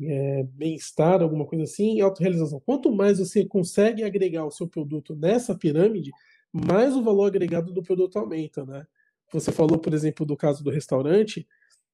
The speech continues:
a pessoa ela vai pelo, pelo, pela qualidade do produto que vai ser ofertado lá, mas não só por isso, né?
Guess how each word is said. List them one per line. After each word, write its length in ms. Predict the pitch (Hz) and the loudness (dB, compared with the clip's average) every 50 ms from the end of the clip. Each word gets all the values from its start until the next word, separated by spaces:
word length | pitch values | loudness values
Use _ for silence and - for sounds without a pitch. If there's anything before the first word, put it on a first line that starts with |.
| _ _ _ - | _ _ _ -4
a 80 | 208 | -2
pessoa 360 | 202 269 269 - - 277 285 | 0 0 -2 -2 0 0 2
ela 160 | 311 320 294 254 | 2 2 2 0
vai 580 | 190 170 165 165 156 151 180 185 190 240 311 | -2 -6 -10 -10 -8 -4 -4 -2 -2 -2 -4
pelo, 420 | - - 311 254 233 214 180 160 170 | -6 -6 -6 -4 -2 -2 -2 -4 -4
pelo, 500 | _ - 170 165 160 151 147 139 - _ _ - | _ -4 -2 -2 -2 -4 -6 -8 -10 _ _ -8
pela 200 | 160 151 143 139 | -6 -4 -4 -2
qualidade 580 | - 175 160 151 143 135 143 156 170 180 185 | -2 -2 -2 -2 -4 -4 -4 -2 -4 -4 -4
do 100 | 170 165 | -8 -8
produto 480 | 160 - 147 139 143 160 170 - 190 170 - _ _ _ _ _ _ | -6 -6 -8 -6 -4 -6 -6 -6 -10 -16 -16 _ _ _ _ _ _
que 100 | - 135 | -8 -6
vai 160 | 123 139 120 | -4 -4 -4
ser 120 | - - | -2 -2
ofertado 420 | 135 - - 117 - 143 127 127 131 | -2 -2 -2 -4 -2 -2 0 0 0
lá, 160 | 135 160 202 | 0 2 2
mas 240 | 214 233 220 180 175 | 4 4 2 2 2
não 220 | 185 233 - - | 0 0 0 -2
só 280 | - - - 240 247 262 | -6 -6 -4 -4 -4 -4
por 240 | - - 311 233 | -4 -4 -6 -4
isso, 300 | 180 180 196 - - - 143 | -4 -4 -6 -6 -6 -8 -6
né? 220 | 143 156 170 175 | -4 -4 -4 -6